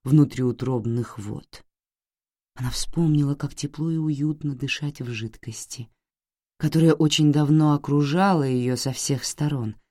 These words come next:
и поддерживала в ней жизнь, когда она была ещё плодом, ожидающим момента рождения. Кейт открыла глаза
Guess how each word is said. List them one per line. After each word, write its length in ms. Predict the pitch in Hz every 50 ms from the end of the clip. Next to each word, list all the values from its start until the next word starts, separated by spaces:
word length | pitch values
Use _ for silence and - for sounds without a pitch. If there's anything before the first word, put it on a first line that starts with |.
| _ _ _ _ _ _ -
и 120 | 165 170
поддерживала 880 | 165 156 147 143 127 117 127 151 151 143 135 123 135 143 139 139 143 135
в 60 | 135
ней 240 | 143 147 147 143 139
жизнь, 540 | 131 139 160 165 151 123 110 110 110 - _ _ _ _ _ _ _ _ _ -
когда 360 | - 131 131 127 139 127 123
она 260 | 127 143 170 180 170
была 240 | 127 135 123 143 143
ещё 440 | 135 131 127 - - - - 156 147
плодом, 720 | 151 - - 151 165 185 180 151 113 - 113 104 104 - _ _ _ _
ожидающим 760 | - - 131 131 123 123 135 135 131 127 - - - 139 127 127
момента 460 | 127 123 123 123 120 117 117 - 113
рождения. 680 | 113 113 113 113 - - 117 110 - - - - - _ _ _ _ _ _ _ _ _ _ _ _ _ _ _ _ _ _ _ _ _ _ _ _ _ _ _ _ _ _
Кейт 220 | - 131 131 -
открыла 440 | 135 120 - - - 135 127 120 117
глаза 600 | 110 107 117 120 123 120 113 120 147 160 160 -